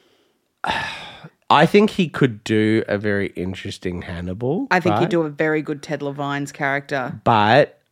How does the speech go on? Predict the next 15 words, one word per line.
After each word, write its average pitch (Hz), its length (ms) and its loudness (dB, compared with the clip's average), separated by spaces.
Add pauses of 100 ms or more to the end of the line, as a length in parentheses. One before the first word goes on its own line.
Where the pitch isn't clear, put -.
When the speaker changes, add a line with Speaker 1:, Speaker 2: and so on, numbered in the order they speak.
(580)
Speaker 1:
those 123 580 4
two 131 300 2
are 117 60 4
so 107 380 -2
iconic 101 600 -2
in 95 140 -4
those 90 240 -6
parts. 131 720 -4
Speaker 2:
Oh. - 40 -20 (200)
Speaker 1:
I 107 140 2
struggle 101 600 -4
to - 180 -8
recast 92 720 -6
them. 170 400 0
Speaker 2:
Mm-hmm. 165 540 -4